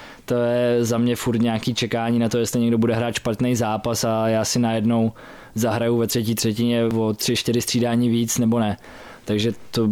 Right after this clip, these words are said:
právě byl jeden z těch důvodů. Takže já jsem s nima o tom mluvil vlastně, když jsem odcházel a oni tu moji situaci pochopili. Vlastně i trenér, když jsme za ním přišli s manažerem, tak se nejdřív na mě díval, jako co, proč za ním jdeme a než jsem si ještě sednul, tak říká,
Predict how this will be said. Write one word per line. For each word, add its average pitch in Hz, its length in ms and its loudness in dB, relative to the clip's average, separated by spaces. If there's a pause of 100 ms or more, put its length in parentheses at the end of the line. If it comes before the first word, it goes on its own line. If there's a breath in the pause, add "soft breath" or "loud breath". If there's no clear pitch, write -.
právě 110 360 0
byl 113 160 2
jeden 113 200 2
z - 60 -4
těch 117 140 -2
důvodů. 117 460 2
Takže 123 200 0
já 139 120 0
jsem 139 160 0
s - 100 -2
nima 147 180 0
o 127 180 0
tom 139 180 0
mluvil 127 300 2
vlastně, 123 260 0
když 113 140 0
jsem 127 180 0
odcházel 113 640 0
a 113 280 0 (120)
oni 110 220 2
tu 113 100 -4
moji 113 220 2
situaci 117 420 -2
pochopili. 120 720 -2
Vlastně 117 340 0
i 123 60 2
trenér, 117 480 0 (440 loud breath)
když 113 140 0
jsme 117 180 2
za 117 80 0
ním 117 140 2
přišli 117 300 0
s 104 40 0
manažerem, 110 480 2
tak 110 140 0
se 113 120 0
nejdřív 110 360 2
na 113 120 2
mě 113 140 2
díval, 107 280 2
jako 107 200 0
co, 113 300 0
proč 107 220 0
za 117 100 2
ním 117 200 2
jdeme 110 320 2
a 113 220 0
než 110 180 2
jsem 113 160 0
si 123 120 0
ještě 113 220 0
sednul, 117 380 2
tak 110 120 0
říká, 110 420 -2